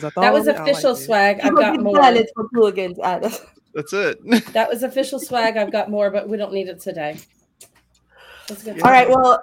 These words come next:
Speaker 3: uh, thank you both for coming on and sharing your,
Speaker 4: Yes.
Speaker 3: um, your, your hot takes, so we could, uh,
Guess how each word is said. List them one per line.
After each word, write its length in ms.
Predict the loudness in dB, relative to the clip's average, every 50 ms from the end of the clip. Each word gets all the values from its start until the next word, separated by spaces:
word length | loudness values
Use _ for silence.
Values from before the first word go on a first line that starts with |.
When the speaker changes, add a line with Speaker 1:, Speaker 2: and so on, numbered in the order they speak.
| 0 2
Speaker 3:
uh, 360 | 4 6 6 6 6 6 4
thank 240 | 2 0 -2 -2 0
you 240 | -2 0 0 0 0
both 260 | 2 2 2 0 0
for 80 | -4 -8
coming 300 | -6 -6 -6 -4 -2 -2
on 240 | 0 0 0 -2 -4
and 140 | -6 -8 -6
sharing 400 | -4 -4 -2 -2 -2 -2 -4 -4
your, 240 | -4 -4 -4 -2 -2
Speaker 4:
Yes. 340 | 0 0 0 0 0 -2
Speaker 3:
um, 220 | -2 -4 -6 -10 -14 _ _ -2
your, 460 | 0 2 2 2 2 2 0 0 -2 -2
your 140 | -2 0
hot 260 | 2 6 6 4 4 4
takes, 600 | -2 0 0 0 0 -2 -8 -18 -20 -20 -20 _
so 240 | _ -8 -4 -2 -2
we 100 | -2 -2
could, 240 | -4 -4 -8 -6 -2
uh, 260 | 0 0 0 0 -2